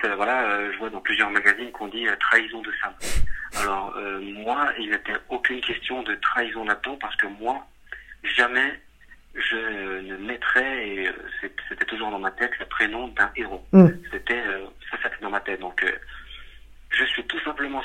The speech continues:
Speaker 1: sorti de l'équipe jaune parce que c'était des gens qui voulaient éliminer les meilleurs. Moussa, euh, c'était, c'est toujours resté, euh, en quelque sorte, euh, mon,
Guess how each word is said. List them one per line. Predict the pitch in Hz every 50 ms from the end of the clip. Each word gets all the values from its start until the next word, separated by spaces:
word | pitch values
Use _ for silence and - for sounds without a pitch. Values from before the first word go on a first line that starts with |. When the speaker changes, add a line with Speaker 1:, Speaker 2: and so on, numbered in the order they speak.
| - -
Speaker 1:
sorti | 131 - - - 127 120
de | 117 113
l'équipe | 120 123 - 110 104 104
jaune | 110 120 135 147 143
parce | - 107 -
que | - - 127 120 -
c'était | - - - 110 104
des | 101 98 95 92
gens | 110 117 127 127 - -
qui | 110
voulaient | 101 104 104 101 98
éliminer | 95 101 104 110 110 117
les | 117 117 110
meilleurs. | 110 104 101 101 92 - - - - - - - - - - - - - -
Moussa, | 117 120 127 - - - 123 120 113 - - - - - - - - - - - - - - 120
euh, | 101 98 95 92 90 90 92 - -
c'était, | 104 98 - - - - - - - - - -
c'est | - - -
toujours | 120 117 117 120 - 110
resté, | 104 - - - 113 110 104 98
euh, | 92 90 90 90 90 - - - - - - - - - - -
en | 98 95
quelque | - - 113 - 104 101
sorte, | - - 110 101 - - -
euh, | 98 90 87 87 87 90 92
mon, | 90 90 90 90 92 92 92 92